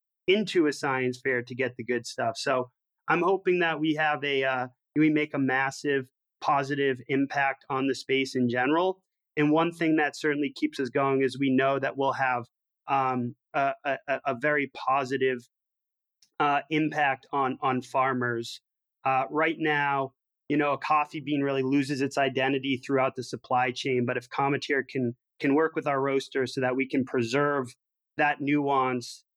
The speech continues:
uh, in a, in a specific coffee bean and preserve it through, uh, the brewing step and the distribution step so that customers can actually taste the difference,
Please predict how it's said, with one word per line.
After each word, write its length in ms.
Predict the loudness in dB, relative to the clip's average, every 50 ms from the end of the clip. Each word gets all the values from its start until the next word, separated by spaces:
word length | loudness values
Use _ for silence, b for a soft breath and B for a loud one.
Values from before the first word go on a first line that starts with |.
| _ _ -4
uh, 220 | 0 0 0 0 -2 -4
in 160 | -4 -2 -2
a, 80 | -2 -2 0
in 120 | 0 -2
a 40 | -2
specific 520 | -2 -4 -6 -4 -2 -2 -2 -2 -4 -4
coffee 360 | -2 0 0 0 0 -4 -6
bean 220 | -6 -2 0 0 0
and 120 | 0 0
preserve 400 | -2 -4 -2 0 0 0 0 0
it 100 | -2 -4 -6 _ -8
through, 440 | -2 2 2 4 4 4 2 0 -4 _ _ _ _ _ _ -2
uh, 180 | 0 0 0 0
the 100 | -2 -4
brewing 480 | -2 0 2 2 2 2 2 0 -2
step 440 | -2 -4 -4 -2 0 0 0 0 -4 _ _ _ _ _ _ _ _ _ -2
and 320 | 0 2 2 2 2 2
the 60 | 2 2
distribution 720 | 0 0 -2 -2 -4 -4 0 2 2 2 2 0 -2 -4
step 340 | -2 0 0 0 0 -2 _ _ _ _
so 160 | -6 -4 -2
that 220 | 0 0 0 -2 -2
customers 380 | -2 -2 -2 -2 -2 -2 -2 -2
can 140 | -2 -2 -2
actually 300 | -2 -2 -4 -6 -12 -12 -10
taste 340 | -4 -2 0 0 -2 -2 -2
the 80 | -4 -2
difference, 600 | 0 0 -2 0 0 0 2 2 2 0 -4 -8